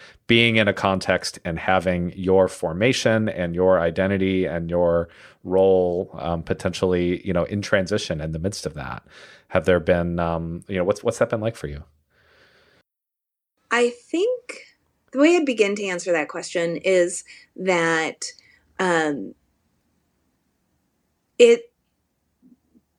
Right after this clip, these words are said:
Speaker 2: it kind of creates, uh, can, can be part of, um, developing a, being part of a congregational culture of growth and learning and change. Um, I'm,
Speaker 1: Hmm.
Speaker 2: I'm really fortunate, like, Saint Luke's is, is a really special community,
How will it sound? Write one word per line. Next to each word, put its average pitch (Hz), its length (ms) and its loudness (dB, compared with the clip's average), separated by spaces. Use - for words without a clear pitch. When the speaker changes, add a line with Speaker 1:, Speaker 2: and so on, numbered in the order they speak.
Speaker 2:
it - 300 -16
kind 294 220 4
of 302 140 2
creates, 220 580 4
uh, 233 160 0
can, 269 340 2
can 349 260 0
be 359 100 6
part 247 320 4
of, 214 340 0
um, 196 320 -4
developing 185 540 -2
a, 165 180 -2
being 220 240 0
part 190 240 -4
of 190 80 -4
a 170 60 -6
congregational 175 760 -6
culture - 600 -6
of 214 260 2
growth 214 300 4
and 214 100 2
learning 202 320 2
and 196 140 -2
change. 220 580 -6
Um, 160 480 2
I'm, 202 380 2
Speaker 1:
Hmm. - 160 -6
Speaker 2:
I'm 190 220 0
really 196 260 6
fortunate, 190 600 0
like, 180 220 0
Saint 196 260 -2
Luke's 185 320 -2
is, 175 420 -2
is 190 140 2
a 196 100 6
really 190 200 6
special 175 460 0
community, 170 640 -2